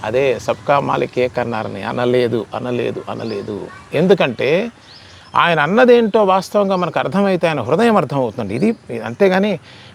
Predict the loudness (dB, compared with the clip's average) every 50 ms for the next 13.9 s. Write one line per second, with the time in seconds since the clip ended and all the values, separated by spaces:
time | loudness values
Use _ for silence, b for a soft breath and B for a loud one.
0 | B 0 2 2 2 0 0 2 2 4 4 4 2 0 0 0 0 -2 0 0
1 | -2 -2 -2 -4 -4 -4 -4 -6 -4 0 0 2 2 2 0 -2 -2 0 0 0
2 | 0 -2 -4 -6 -6 -6 -4 -2 -2 -2 -2 -4 -6 -10 -14 -20 -20 -20 -20 -20
3 | -16 -10 -4 0 2 2 2 2 0 -2 -4 -2 -4 -2 0 2 2 2 2 0
4 | 0 2 4 4 6 6 4 2 0 -8 -18 -20 -20 -20 -20 -20 -20 -20 -20 -20
5 | -20 -20 -6 -2 0 2 4 6 6 4 4 4 2 2 2 0 -2 -2 0 -2
6 | -2 -4 -6 -12 -10 -2 0 2 2 2 2 2 2 2 4 4 4 6 4 2
7 | 0 -4 -14 -20 -20 -20 _ _ -10 -8 -6 -4 -2 0 2 2 2 2 2 0
8 | -4 -10 _ -20 _ _ _ _ _ _ _ _ _ _ _ -8 -2 2 4 6
9 | 6 6 6 6 4 4 4 2 0 -2 -2 0 0 0 -2 0 0 2 4 4
10 | 4 4 4 4 2 2 0 0 0 2 4 4 4 2 2 0 2 2 2 0
11 | 0 -2 -2 -2 -4 -4 -6 -8 -16 -20 -20 -20 -20 -20 -20 -20 -20 -20 -20 -6
12 | 0 0 2 4 4 2 2 4 4 6 6 6 6 6 4 4 2 0 -2 0
13 | 2 0 0 0 0 -2 0 0 0 0 0 0 0 0 0 -2 -2 -6